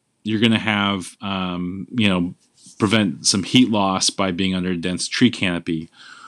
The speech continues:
Or is it safer, even though it might be closer to water, it might be a little buggier? Um, do you take a place that's more exposed to wind, but will minimize bugs because bugs don't like,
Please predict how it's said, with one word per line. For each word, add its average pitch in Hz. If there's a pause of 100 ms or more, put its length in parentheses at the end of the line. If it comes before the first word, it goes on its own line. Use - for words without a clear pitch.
(280)
Or 107
is 104
it 92
safer, 98
even 104
though 95
it 92
might 92
be 95
closer 104
to 104
water, 98
it 90
might 92
be 101
a 95
little 92
buggier? 85 (600)
Um, 90 (260)
do 113
you 110 (100)
take 151
a 151
place 107
that's -
more 101
exposed 95
to 101
wind, 87 (640)
but 104
will 98
minimize 104
bugs 90
because 90
bugs 87
don't 87
like, 87